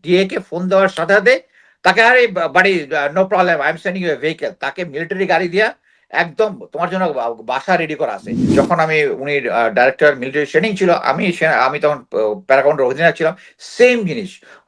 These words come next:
ভারতের যে তন্ত্র মন্ত্র উনি এ-, এর মানে হচ্ছে উনি অনেক আগে থেকেই ভারতের দ্বারা রিক্রুটেড। আহ, সেনা প্রধানের লিস্টে ছিলেন,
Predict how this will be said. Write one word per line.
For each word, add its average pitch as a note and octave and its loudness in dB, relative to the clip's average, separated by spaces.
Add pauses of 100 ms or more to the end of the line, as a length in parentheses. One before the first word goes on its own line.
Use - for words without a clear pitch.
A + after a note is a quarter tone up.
(120)
ভারতের A3 4
যে A3 4
তন্ত্র F#3 0
মন্ত্র F3 -2
উনি D#3+ -2
এ-, A2+ -6 (200)
এর F#3+ 4
মানে D#3+ -2
হচ্ছে G3+ -4
উনি F3 -6
অনেক D3+ -6
আগে C3 0
থেকেই E3 -6
ভারতের A2+ -10
দ্বারা A2 2
রিক্রুটেড। - -14 (680)
আহ, A2 -2
সেনা D#3 2
প্রধানের D3+ 2
লিস্টে C#3 -6
ছিলেন, C3 -2